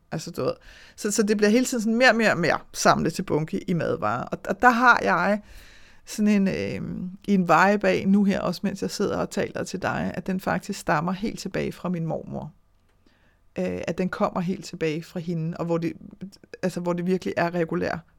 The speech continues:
overlevelse. Altså, hvor det handler om, at hvis vi kan få alt det her for pengene, så strækker pengene meget længere. Så det føles som en meget gammel overbevisning,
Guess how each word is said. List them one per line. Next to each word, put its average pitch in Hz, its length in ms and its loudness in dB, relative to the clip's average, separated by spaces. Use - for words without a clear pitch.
overlevelse. 165 640 0
Altså, 185 140 -2
hvor 175 140 0
det 170 100 0
handler 170 320 0
om, 170 280 0
at 175 60 -4
hvis 170 140 -8
vi - 40 -14
kan - 120 -16
få - 280 2
alt - 260 2
det 180 80 -6
her 165 160 0
for 170 100 -10
pengene, 170 320 -2
så 180 100 -6
strækker 165 520 0
pengene 165 380 -4
meget 160 280 -2
længere. - 320 -8
Så - 120 -6
det 196 140 0
føles 208 420 4
som 185 240 0
en 170 140 -2
meget 175 460 2
gammel 190 460 6
overbevisning, 160 640 -2